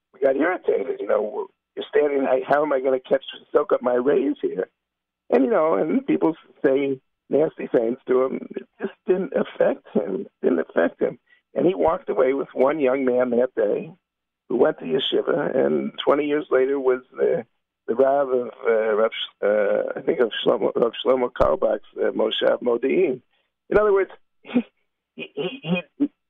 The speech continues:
he had no ego. That, that's the key. He had no ego. And as one of my friends said, "If you have no ego, the hashgacha,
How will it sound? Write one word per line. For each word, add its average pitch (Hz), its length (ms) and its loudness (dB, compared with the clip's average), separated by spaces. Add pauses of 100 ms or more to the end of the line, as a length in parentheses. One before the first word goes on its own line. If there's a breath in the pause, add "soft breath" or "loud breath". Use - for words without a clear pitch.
(200)
he 214 180 2
had 214 80 0
no 214 240 2
ego. 127 460 -4 (140)
That, 160 220 2
that's 156 240 0 (120)
the 135 80 -4
key. 104 340 -8
He 135 120 4
had 143 120 2
no 160 220 2
ego. 131 480 0 (440)
And 127 120 0
as 131 80 0 (100)
one 160 180 4
of 165 60 2
my 147 160 2 (100)
friends 131 280 0 (100)
said, 120 240 2 (800)
"If 127 160 -10
you 139 80 4
have 135 100 2
no 143 280 2
ego, 117 600 -2
the 117 60 2
hashgacha, 120 760 0